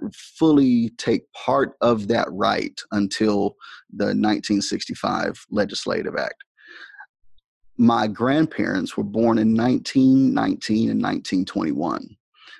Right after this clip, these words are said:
The voting age prior to nineteen seventy was twenty-one,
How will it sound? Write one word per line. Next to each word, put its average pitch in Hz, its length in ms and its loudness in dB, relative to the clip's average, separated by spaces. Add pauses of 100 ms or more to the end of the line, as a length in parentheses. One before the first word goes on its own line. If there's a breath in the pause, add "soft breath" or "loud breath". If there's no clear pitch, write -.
The 104 140 -4
voting 120 520 2
age 120 640 2
prior 120 600 0
to 120 140 -4
nineteen 107 520 0
seventy 101 640 0 (100)
was 87 260 -6
twenty-one, 107 640 0